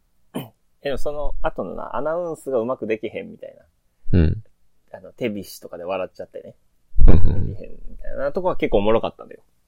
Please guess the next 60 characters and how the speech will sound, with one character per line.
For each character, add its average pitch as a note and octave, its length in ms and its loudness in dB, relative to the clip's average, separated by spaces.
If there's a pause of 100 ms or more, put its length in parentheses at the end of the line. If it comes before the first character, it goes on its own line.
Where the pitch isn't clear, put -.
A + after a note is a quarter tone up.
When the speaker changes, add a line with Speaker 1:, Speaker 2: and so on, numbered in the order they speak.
(120)
Speaker 2:
う F2 80 2
ん。 E2 540 2 (600)
Speaker 1:
そ - 140 -12
の G2+ 80 -8
お A2+ 60 -4
父 D3+ 220 -2
さ G2+ 160 -8
ん F2 120 -12
が D#2 260 -14
焦 - 280 -4
り C#3+ 120 -6
す - 120 -6
ぎ C3 100 -6
て - 100 -14
て G#2 60 -8
ほ - 240 -12
ん C#3+ 120 -10
ま C3+ 80 -4
何 B2+ 140 -2
言 C3 80 -4
っ - 20 -20
て - 120 -4
る C3 60 2
か - 80 2
わ F#2 100 2
か G#2 80 2
ら F2+ 140 4
ん E2+ 40 0
っ - 20 -4
て - 120 -8
い - 40 -6
う E2+ 40 -12
の E2 80 -16
で、 - 220 -18 (280)
Speaker 2:
う E2+ 80 -2
ん。 D2+ 100 0 (480)
Speaker 1:
脳 G2+ 220 4
が E2+ 180 -10
疲 - 160 -4
れ F#2 100 -2
て - 80 -20
し - 140 -14
ま F2 80 -12
っ - 60 -18
た - 60 -20
な。 - 60 -20 (720)
Speaker 2:
え、 F2+ 160 -2
九 G#2 300 0
十 D#2+ 180 -2
一 D#2 60 -2
点 F2 220 2
ぐ E2+ 80 2
ら D2 120 0
い D#2+ 120 -2
じ E2+ 80 -4
ゃ - 40 -8
あ。 - 80 -12 (1700)
Speaker 1:
う F#2+ 60 -12
ー - 20 -10
ん。 F#2+ 380 -10